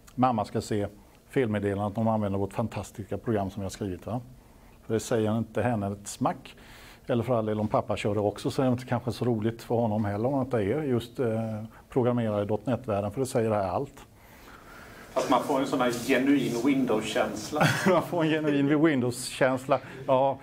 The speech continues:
Speaker 1: hade det varit mörkblå eller blå bakgrund så hade det varit klockrent. <laughs> Nu är det inte det.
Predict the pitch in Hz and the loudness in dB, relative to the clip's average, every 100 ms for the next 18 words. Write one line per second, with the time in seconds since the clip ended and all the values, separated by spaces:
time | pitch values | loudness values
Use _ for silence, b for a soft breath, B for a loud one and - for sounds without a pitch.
0 | B - 123 139 139 135 156 135 - 139 | B -2 0 2 2 2 2 0 2 2
1 | 143 135 131 135 123 135 113 127 139 127 | 4 2 4 2 4 4 2 -2 0 2
2 | 127 123 120 - 143 113 95 92 - - | 2 2 -2 -2 -2 0 -2 -4 -6 -16
3 | B B B - 123 - 143 143 - - | B B B 0 0 0 -2 -2 -12 -16
4 | - - - - - - 139 131 117 120 | -16 -16 -20 -10 -10 0 2 4 2 2
5 | 117 101 | 0 -2